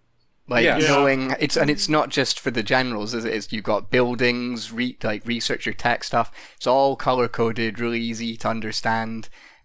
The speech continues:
Speaker 1: Um, you kinda know if you've got a food problem, there's the green buildings and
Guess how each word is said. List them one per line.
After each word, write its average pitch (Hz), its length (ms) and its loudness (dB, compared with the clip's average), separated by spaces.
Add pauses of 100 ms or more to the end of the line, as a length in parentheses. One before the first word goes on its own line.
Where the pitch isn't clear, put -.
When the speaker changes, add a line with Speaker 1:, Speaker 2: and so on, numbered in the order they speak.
Speaker 1:
Um, 107 500 0 (260)
you 123 120 -6
kinda 131 240 2
know 131 80 4
if 135 280 0
you've 117 140 -2
got 123 240 2
a - 20 -12
food - 280 -4
problem, 120 420 0
there's 175 220 0
the - 80 -10
green 185 240 -2
buildings 127 760 -4
and 110 280 -10